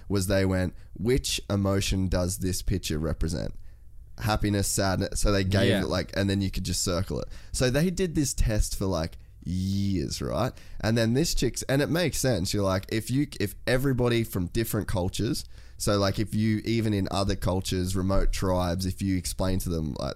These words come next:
Speaker 1: "Oh, this is happiness, this is it," and then they could, they'd circle it, right? So then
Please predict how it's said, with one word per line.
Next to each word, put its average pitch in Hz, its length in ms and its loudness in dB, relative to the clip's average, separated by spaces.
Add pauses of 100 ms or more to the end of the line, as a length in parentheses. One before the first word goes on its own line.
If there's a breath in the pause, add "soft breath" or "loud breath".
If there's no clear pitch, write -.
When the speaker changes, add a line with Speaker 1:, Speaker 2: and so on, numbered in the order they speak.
Speaker 1:
"Oh, 87 160 0
this 85 180 0
is - 100 4
happiness, - 420 -2
this 87 140 -4
is 85 120 -4
it," 85 100 -6 (260 loud breath)
and 98 120 0
then 101 100 4
they 101 140 4
could, 90 240 -4
they'd 95 220 2
circle - 380 -2
it, - 120 -8
right? 127 280 -2 (360 loud breath)
So 113 260 2
then 117 340 2